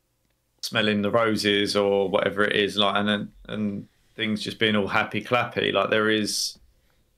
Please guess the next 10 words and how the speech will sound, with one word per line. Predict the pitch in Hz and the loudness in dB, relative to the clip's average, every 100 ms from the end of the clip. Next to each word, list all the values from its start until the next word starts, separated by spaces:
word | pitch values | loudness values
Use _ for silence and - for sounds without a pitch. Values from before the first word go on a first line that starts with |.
| _ _ _ | _ _ _
um, | 110 107 107 107 104 104 _ _ _ _ _ _ - - _ _ - | -2 2 2 2 0 -4 _ _ _ _ _ _ -20 -20 _ _ -12
enjoyment | 117 107 127 117 110 98 98 101 - _ | -8 -2 0 2 2 2 -2 -8 -12 _
in | 120 | -6
a | 117 | -2
weird, | 107 117 113 | 0 0 -2
it | 123 | -2
sounds | 151 160 | 0 0
a | 127 | 2
bit, | 113 98 | 0 2
like, | 95 - | 0 -2